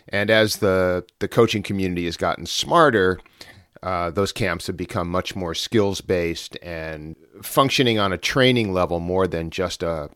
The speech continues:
a pure fitness level. And that's the model we've taken now for the, the U T D skills camp that's coming up in April. So this may sound like a sales pitch, this whole podcast, but it's not. The idea is we just want to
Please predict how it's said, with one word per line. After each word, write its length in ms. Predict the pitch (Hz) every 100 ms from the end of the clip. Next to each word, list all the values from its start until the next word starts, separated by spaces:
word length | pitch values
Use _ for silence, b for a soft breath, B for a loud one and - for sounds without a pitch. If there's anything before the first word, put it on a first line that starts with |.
| _
a 100 | 90
pure 460 | - - 117 107 87
fitness 440 | - 131 95 -
level. 260 | 92 82 82
And 100 | 110
that's 220 | 160 -
the 100 | 170
model 320 | 127 113 107
we've 200 | 98 95
taken 340 | 123 101 104 95
now 260 | 90 85
for 220 | 85 90
the, 240 | 82 82 - B B B B B
the 180 | 87 95
U 180 | 92 101
T 140 | 110
D 140 | 95 90
skills 360 | - 98 90
camp 260 | - 90 82
that's 140 | 87
coming 360 | - 98 85 80
up 220 | 76 -
in 220 | 82 80 -
April. 380 | 78 71 65 67
So 260 | - 92 - _ _ _ _ _ _ -
this 200 | 113 -
may 200 | 120 123
sound 420 | - 117 101 98
like 240 | 85 82 82
a 160 | 80 - _ _ _ -
sales 320 | - 82 -
pitch, 360 | - 71 - - _ _
this 160 | 76 -
whole 180 | 82 69
podcast, 580 | 85 76 - 120 131 - -
but 320 | 87 80 _ _
it's 240 | 98 - -
not. 440 | 78 58 - - _ _ B B B 95
The 100 | 90
idea 340 | 87 107 104
is 480 | 87 90 85 82 - b b b b _ _ _ -
we 100 | 110
just 160 | - 135
want 160 |
to 60 | 113